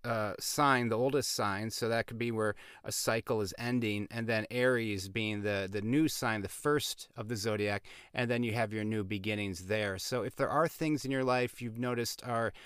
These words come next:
ending or breaking down or just have stopped, that could be part of the Piscean influence as well. And, uh, you might kind of feel like you're in an in-between phase a little bit until we get into Aries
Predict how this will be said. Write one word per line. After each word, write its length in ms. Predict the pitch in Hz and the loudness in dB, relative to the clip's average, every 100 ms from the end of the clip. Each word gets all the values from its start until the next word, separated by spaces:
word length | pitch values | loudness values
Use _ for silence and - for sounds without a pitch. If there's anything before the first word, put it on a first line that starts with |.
| - - - - | -18 -20 -14 -4
ending 500 | 139 147 151 147 139 | 2 4 6 6 4
or 120 | 113 | 2
breaking 420 | 92 127 - 131 | 2 4 4 2
down 480 | 110 117 135 143 139 | 2 2 4 2 2
or 80 | 107 | 0
just 400 | 90 127 - - | -2 -2 -2 -4
have 120 | 110 | -4
stopped, 720 | - - - 107 117 135 - - | -4 -4 4 6 6 2 -2 -2
that 180 | 120 - | 0 0
could 120 | 127 | 0
be 120 | 131 | 0
part 220 | - 131 123 | 0 2 2
of 40 | |
the 80 | 113 | 2
Piscean 540 | - 113 - 117 110 | 4 2 2 0 0
influence 600 | 101 104 - 113 104 98 104 | -2 -4 -4 -2 -2 -4 -6
as 180 | 95 | -4
well. 580 | 101 107 110 98 92 87 - - - - - | -2 0 2 2 0 -4 -10 -20 -20 -20 -6
And, 380 | 117 107 104 104 | 0 2 2 2
uh, 160 | 104 104 | 2 2
you 60 | 117 | 0
might 200 | 120 120 | 0 0
kind 180 | 127 | 0
of 60 | 113 | 0
feel 220 | - 120 | 2 2
like 180 | 107 - | 2 0
you're 100 | 110 | -2
in 80 | 104 | 0
an 120 | 98 | -2
in-between 680 | 117 120 110 - - 117 123 | 0 0 0 -2 0 0 0
phase 360 | - 127 123 123 | 2 2 4 0
a 40 | |
little 200 | 127 127 | 0 0
bit 340 | 113 127 120 | 2 2 0
until 320 | 101 113 113 110 | -6 -4 -2 0
we 120 | 104 | -2
get 340 | 104 113 110 | -2 -2 -2
into 400 | 120 120 113 117 104 | -2 -2 -2 -4 -2
Aries 540 | 107 110 101 98 - | 0 0 0 -2 -6